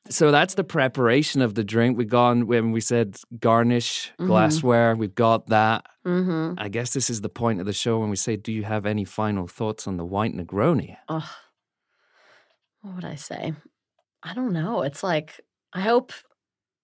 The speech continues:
Speaker 2: people aren't afraid of Suze and are willing to try it. You know, it's like, I feel like I have a lot of, like, right, family friends are like, "Your job is so cool, blah, blah, blah." It's like, "But will you try this bev?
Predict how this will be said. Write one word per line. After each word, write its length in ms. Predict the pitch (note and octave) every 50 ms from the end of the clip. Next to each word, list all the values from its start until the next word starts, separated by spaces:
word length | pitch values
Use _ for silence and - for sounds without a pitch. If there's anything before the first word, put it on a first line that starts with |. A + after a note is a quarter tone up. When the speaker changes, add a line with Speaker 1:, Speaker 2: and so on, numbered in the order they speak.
| _ _
Speaker 2:
people 440 | _ - A3 F3+ G3+ G3+ G3+ G3+ F#3 -
aren't 260 | F3 F3 F3 E3+ -
afraid 340 | E3 E3 - - F3+ F3 F3
of 120 | F#3 F3+
Suze 340 | F3+ - - F3 E3+ F3 E3+
and 140 | F#3 F3+ D#3
are 120 | D3 D#3
willing 280 | D#3 D#3+ D#3+ D#3+ E3 F3+
to 120 | F3 -
try 320 | - - - D#3+ D3+ D3+ D#3+
it. 220 | F#3 A#3 B3 - - _ _ _ _ _ _ _ _ _ _ _ _ _ _ _ _ _
You 120 | F#3 F#3
know, 180 | F3+ F3 E3 E3+
it's 120 | F3+ F3
like, 160 | G3 E3 D3+
I 20 | F3
feel 140 | F3+ - A3
like 100 | G3+ F#3+
I 100 | F#3+ F#3
have 180 | F3+ F3+ F3 F3
a 40 |
lot 180 | F3 E3+ D#3+ E3
of, 100 | E3+ E3+
like, 300 | F3 D3+ D3 D#3+ D#3+ - _ _ _ _ _ _ _ -
right, 200 | G3+ G3 - -
family 280 | - G#3+ G3+ G3 G3+ G3
friends 260 | F#3+ G3 F#3+ G3 G3
are 80 | G#3 G3
like, 200 | F3+ F3 E3 - _ _ _ _ _ _ _ _ -
"Your 120 | G4+ G#4+
job 220 | D#4 D#4+ C4 A3+ F3
is 100 | F3+ -
so 300 | - - G4 G4 G4 G4 G4
cool, 300 | - - F4+ E4 C4 A3
blah, 200 | A3 C4 B3+ B3
blah, 100 | C4 B3
blah." 300 | A3+ A#3+ A3 F#3+ E3+ D#3
It's 220 | E3+ F3+ - -
like, 200 | F3 D3+ D#3 D#3+ - _ _ _ _
"But 360 | A3 A3+ A#3 G#3 F3 C3+ - - - _ _ _ _ _ _ _ _ _ -
will 100 | D#3+ D#3+
you 100 | E3+ F3+
try 260 | F3 - F3 D#3+ D#3+
this 140 | E3 F#3+ F3+
bev? 540 | - - D4+ F4 F4 D#4+ D4 - - - _